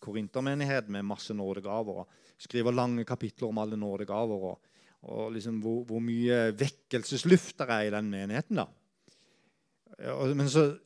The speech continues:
så, så sier liksom Paulus at dere har vekkelse, dere har åndsgaver, dere har helbredelser, dere har tegn, dere har tungetall, dere har alt, dere har rikt med alt, men dere er egentlig bare en gjeng med babyer. <laughs>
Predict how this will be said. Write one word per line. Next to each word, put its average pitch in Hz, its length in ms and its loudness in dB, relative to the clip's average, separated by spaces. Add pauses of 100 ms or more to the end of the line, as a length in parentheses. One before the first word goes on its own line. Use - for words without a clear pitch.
(140)
så, 165 260 0
så - 160 -8
sier 143 480 4
liksom 156 180 -2
Paulus 131 280 4
at - 80 -10 (1120)
dere 147 400 2
har 151 140 6
vekkelse, 160 500 4
dere 131 160 6
har 131 460 2 (100)
åndsgaver, 160 540 6
dere 127 160 4
har 131 100 4
helbredelser, 143 760 4
dere 123 160 4
har 131 80 -4
tegn, 147 320 2 (100)
dere 131 140 4
har 135 80 -4
tungetall, 147 480 2
dere 143 160 4
har 123 100 0
alt, 185 320 2
dere 123 160 -2
har 139 160 2
rikt 175 400 4
med 135 140 2
alt, 175 180 2
men 139 80 -2
dere 143 160 2
er 131 60 0
egentlig 151 240 -4
bare 143 100 0
en 139 80 -4
gjeng 123 320 -2
med 104 160 -2
babyer. 151 400 -4 (960)
<laughs> - 460 2